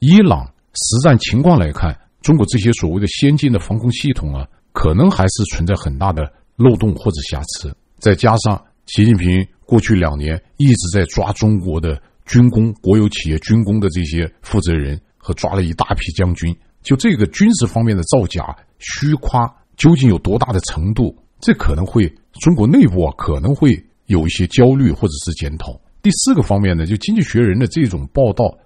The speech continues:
也不排除是一种西方对中共的心理战，他当然不会放过这种机会来削弱或者压制中共的一些舆论。第四条与网友分享的重要新闻，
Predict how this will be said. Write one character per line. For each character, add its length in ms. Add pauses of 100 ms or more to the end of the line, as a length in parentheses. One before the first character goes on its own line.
(120)
也 220
不 260
排 340
除 340 (260)
是 200
一 100
种 200
西 360
方 300 (280)
对 180
中 280
共 220
的 180 (180)
心 280
理 120
战， 220 (280)
他 100
当 180
然 80
不 120
会 100
放 180
过 120
这 120
种 140
机 180
会 240 (280)
来 160
削 320
弱 340 (160)
或 160
者 100 (120)
压 120 (120)
制 260 (240)
中 180
共 140
的 60
一 40
些 120
舆 240
论。 180 (280)
第 100
四 240
条 180
与 80
网 220
友 220
分 200
享 160
的 100
重 180
要 80
新 240
闻， 120